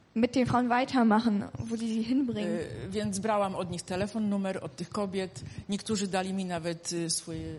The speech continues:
Speaker 2: paszport, y, pas, y,
Speaker 1: Ja.
Speaker 2: abfotografiert.
Speaker 1: Deswegen habe ich immer die Telefonnummern gegeben, äh, genommen von den Frauen und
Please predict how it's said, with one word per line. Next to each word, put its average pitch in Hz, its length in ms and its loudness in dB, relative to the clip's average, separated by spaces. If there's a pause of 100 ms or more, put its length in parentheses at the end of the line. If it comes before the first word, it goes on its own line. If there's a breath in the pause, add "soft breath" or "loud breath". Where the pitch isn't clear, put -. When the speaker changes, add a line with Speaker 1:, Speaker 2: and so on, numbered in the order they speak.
(220)
Speaker 2:
paszport, 208 520 -10
y, 175 300 -4
pas, 208 300 -10
y, 233 60 -2
Speaker 1:
Ja. 226 200 -4
Speaker 2:
abfotografiert. 185 680 -8
Speaker 1:
Deswegen 277 320 4
habe 269 120 6
ich 269 80 4
immer 262 140 4
die 262 100 6
Telefonnummern 269 760 6
gegeben, 247 420 2
äh, 247 100 4
genommen 240 340 6
von 247 140 2
den 233 120 2
Frauen 262 380 2
und 247 160 0